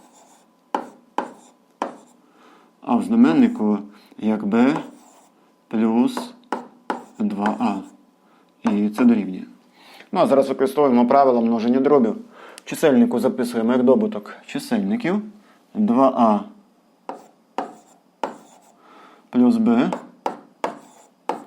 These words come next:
що множиться на вісім п у квадраті.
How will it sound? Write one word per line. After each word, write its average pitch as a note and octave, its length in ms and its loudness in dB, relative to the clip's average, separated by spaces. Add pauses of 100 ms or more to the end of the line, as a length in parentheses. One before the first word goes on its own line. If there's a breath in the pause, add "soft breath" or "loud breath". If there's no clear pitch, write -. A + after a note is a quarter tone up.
(220)
що - 260 0
множиться G#2+ 760 0 (360 loud breath)
на A2+ 420 0
вісім G#3+ 600 -2 (1200)
п G#2 200 -2
у - 20 -14
квадраті. D3+ 540 -2